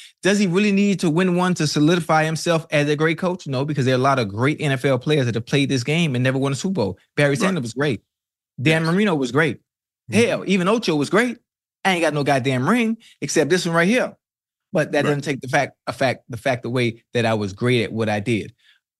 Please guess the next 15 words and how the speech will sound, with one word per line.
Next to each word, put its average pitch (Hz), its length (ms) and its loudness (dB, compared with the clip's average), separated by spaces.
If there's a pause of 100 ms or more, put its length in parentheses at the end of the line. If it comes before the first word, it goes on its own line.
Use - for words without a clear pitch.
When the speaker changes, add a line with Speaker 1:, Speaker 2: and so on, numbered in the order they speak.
Speaker 1:
But 131 320 0 (380)
again, 120 460 -2 (140)
for - 120 -6
the 113 80 -2
sake 151 240 -2
of 139 80 2
the 92 80 -2
argument 127 380 2
and 110 80 0
what 120 100 0
we're 120 80 -4
talking 123 260 0
about 120 180 2
right 123 200 0
now, 131 320 -2